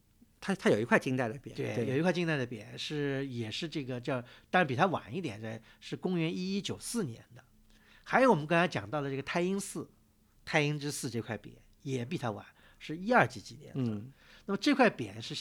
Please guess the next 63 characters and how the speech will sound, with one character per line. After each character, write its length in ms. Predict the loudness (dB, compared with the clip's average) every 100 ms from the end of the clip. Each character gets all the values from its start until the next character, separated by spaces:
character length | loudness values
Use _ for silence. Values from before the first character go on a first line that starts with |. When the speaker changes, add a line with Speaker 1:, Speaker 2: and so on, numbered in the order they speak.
| -6
Speaker 2:
相 260 | -2 -2
对 100 | 2
来 120 | 0 0
说 100 | -2
存 320 | -4 -4 -2
世 180 | -2 -2
的 100 | -4
金 280 | -4 -6 0
代 160 | 0
匾 180 | 0 -6
里 80 | -6
面 220 | -6 -6 -8 -20 -10
等 80 |
于 60 | -6
是 60 | -4
最 160 | -4
早 160 | -4 -4
的 100 | -8
一 100 | -20
块。 220 | -20 -20 -20 -14
Speaker 1:
<laughs> 540 | -8 -6 2 2 2 -4 -8 -20 -12
对。 340 | -10 -4 -6 -6 -16 -20 -20 -4
Speaker 2:
对。 240 | -2 -2
Speaker 1:
嗯。 200 | -4 -12 -20 -20 _ -2
Speaker 2:
除 140 | 4
了 60 | 8
这 100 | 8
个 80 |
匾 300 | 6 2 2
以 160 | 2 2
外 200 | 2 0
呢， 120 | 0
就 140 | -2 -2
是 60 |
还 220 | 0 6 6
有 60 |
一 100 | 6
些 220 | 2 0
很 380 | -2 -4 -8 -8 -12 -8
难 180 | -2 0
能 140 | 0
可 160 | -2 -6
贵 140 | -4
的 40 | -4
地 40 |
方， 100 | -4
比 100 | -4
方 120 | -4
说 200 | 2 2 0 -20 -20 -20 -8
它 320 | 2 6 6
的 100 | 4
这 100 | 2
个 60 |
后 380 | -4 2 6 8
门 260 | 6 0 -2
的 80 | -2
这 220 | 0 -2
个 260 | -4 -6
后 400 | -8 2 6 8
檐 240 | 6 4 -4
的 80 | -4
这 140 | -4
个 280 | -2 -4